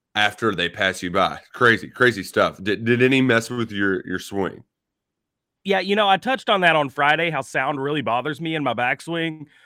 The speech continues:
Speaker 2: But in Friday's round and the two rounds I played Saturday, I kinda just had to put that on the back burner. So I, I, I put it out of sight, out of
Speaker 1: <laughs>
Speaker 2: mind. Didn't let the plane noise bother me. I just tried to relax and enjoy it 'cause it, it wa-, it was cool. I mean, it was,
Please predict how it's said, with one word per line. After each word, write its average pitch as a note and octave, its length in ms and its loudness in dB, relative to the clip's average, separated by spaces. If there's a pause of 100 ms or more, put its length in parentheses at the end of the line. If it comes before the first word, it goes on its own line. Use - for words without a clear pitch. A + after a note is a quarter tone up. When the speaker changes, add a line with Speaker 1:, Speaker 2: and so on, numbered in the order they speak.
(240)
Speaker 2:
But D3+ 260 0
in D#3+ 200 0
Friday's G#3+ 420 0
round A3 260 2
and F#3 80 -2
the D3+ 60 -4
two F3+ 160 -4
rounds E3+ 260 2
I C#3 60 -2
played B2+ 260 -10
Saturday, D3 500 -2
I C3+ 60 -4
kinda A3 300 -6
just E3+ 120 -8
had D#3 200 -2
to B2+ 40 -8
put D3+ 220 -8
that C3 160 -2
on A2+ 80 -4
the G#2+ 80 -6
back G#2+ 260 -2
burner. F2 320 -12
So C#3 140 -4
I, B2+ 220 -2 (100)
I, D3+ 120 0 (120)
I C#3+ 80 -2
put A3 240 0
it G#3 80 -2
out F#3 140 2
of E3+ 80 -4
sight, D#3 280 0
out C#3+ 200 0
of C3+ 40 -4
Speaker 1:
<laughs> - 0 -
Speaker 2:
mind. B2+ 440 -2 (320)
Didn't G#3+ 220 2
let G#3+ 180 2
the F#3+ 80 -6
plane E3+ 360 -2
noise D#3 220 -2
bother C#3 380 -2
me. C#3 260 -8 (220)
I A#2+ 60 -6
just C3 140 -12
tried D3 220 -2
to C#3 60 -6
relax C3 540 -4
and B2+ 100 -6
enjoy B2 420 -6
it C3+ 220 -6
'cause D3+ 100 -10
it, G3 120 -2
it A3 120 6
wa-, A3 260 0
it A3+ 140 4
was A#3 240 2
cool. C#3 320 -2
I C3+ 60 -4
mean, C#3+ 140 -6
it C#3+ 40 -6
was, C#3 140 -6